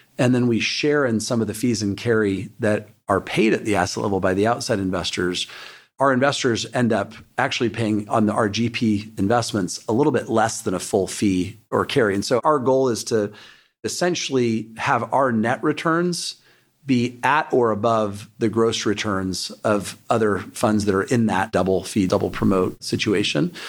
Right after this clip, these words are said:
And so for our G P only investments, that's sort of what our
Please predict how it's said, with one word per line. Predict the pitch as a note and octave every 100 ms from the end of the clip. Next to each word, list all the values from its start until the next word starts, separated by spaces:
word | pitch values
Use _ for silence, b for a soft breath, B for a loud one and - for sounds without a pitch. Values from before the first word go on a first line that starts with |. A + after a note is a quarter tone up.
| B B B -
And | C#3
so | C3 D3+ B2 A#2+
for | C3+ C#3+
our | G#2+
G | G#2+ C#3 F#3
P | - D3
only | C#3 C3 A#2+
investments, | G#2+ F#2+ G2+ A2 G2+
that's | - G#2+ A2
sort | A#2
of | G2+
what | G2 G2+
our | G#2+ F#2+ F#2